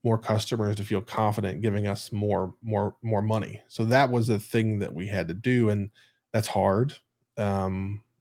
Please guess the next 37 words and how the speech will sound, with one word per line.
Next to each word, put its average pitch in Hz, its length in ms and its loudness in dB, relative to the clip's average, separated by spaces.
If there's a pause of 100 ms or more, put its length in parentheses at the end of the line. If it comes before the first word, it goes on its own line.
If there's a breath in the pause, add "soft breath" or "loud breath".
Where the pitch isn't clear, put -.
(200)
and 101 480 0 (800)
you 110 140 2
can't 120 540 0
fall 110 320 4
into 104 160 0
the 95 120 -2
trap 98 640 0
of, 98 640 -2 (960)
"It 110 140 -2
feels 117 340 2
good." 151 260 2
Like, 131 160 6
it, - 180 0 (600 loud breath)
Richard 170 240 8
and 127 140 8
I 110 80 4
knew, 104 340 -2 (560)
but 113 240 -2
I 139 80 8
still 151 220 6
had 131 160 8
this 107 140 2
job 98 480 4
or 101 120 2
had 117 260 4
to 120 60 2
go 110 300 4
tell 117 360 4
the 107 120 0
C 120 460 2
E 113 60 4
O 107 400 4 (340 soft breath)
and 107 680 4
the 120 60 0
Warburg 117 480 4
Pincus 120 360 2
board 113 680 4